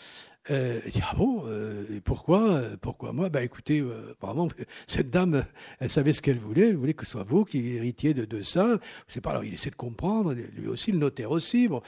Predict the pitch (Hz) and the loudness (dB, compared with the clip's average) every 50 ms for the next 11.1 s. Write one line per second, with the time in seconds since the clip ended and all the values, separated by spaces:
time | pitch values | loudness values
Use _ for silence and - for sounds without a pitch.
0 | - - - - - - 135 135 131 196 - - - 170 156 208 208 175 160 185 | -12 -20 -20 -16 -6 -4 -4 0 0 -2 -4 -2 -2 2 2 4 4 8 8 10
1 | 196 196 175 170 - - 160 165 185 202 160 117 117 107 - _ _ _ _ _ | 10 8 8 4 8 10 12 12 12 12 10 6 -2 -6 -8 _ _ _ _ _
2 | _ _ _ - 139 127 - 147 139 - 123 110 123 139 156 180 202 214 208 - | _ _ _ -8 -8 -6 -4 -4 -4 -2 0 6 8 10 10 10 8 6 2 -2
3 | - - - - - - - _ - 139 131 135 127 127 131 127 127 123 123 123 | -12 -20 -20 -20 -20 -20 -18 _ 0 2 4 4 4 4 4 2 2 2 0 0
4 | 120 104 - - 180 170 - - 180 180 180 - - 165 160 139 127 - - - | 0 -2 4 4 4 4 8 10 10 10 10 6 -2 -2 -2 -2 -2 -2 6 8
5 | 196 226 240 - - 151 135 123 156 143 - - 147 135 - - 156 151 131 123 | 8 8 8 4 -2 -4 2 2 2 2 2 0 0 0 0 2 4 4 4 4
6 | - - 113 165 165 160 151 135 120 120 107 - - - - - - _ - - | 2 2 4 6 6 6 6 4 2 0 -2 -6 -10 -20 -20 -20 -20 _ -8 -6
7 | 135 120 - - 170 190 214 226 220 226 233 220 - _ - _ _ _ _ - | -4 -2 4 6 6 8 8 6 6 4 0 -2 -6 _ -20 _ _ _ _ 2
8 | 151 151 143 143 139 139 147 170 190 196 180 160 151 147 120 131 139 127 - - | 2 4 6 6 6 8 10 10 10 10 10 8 6 6 6 4 2 2 2 4
9 | 143 151 170 190 208 220 220 - - - 131 113 131 123 127 127 127 120 113 139 | 4 6 6 6 4 2 -2 -6 -8 -6 0 2 4 4 4 4 2 2 4 6
10 | 170 185 196 196 151 143 131 123 139 160 165 143 151 131 - 127 117 - - 101 | 6 8 8 6 6 4 2 4 6 4 6 6 6 4 4 0 -4 -4 -6 -12
11 | - | -14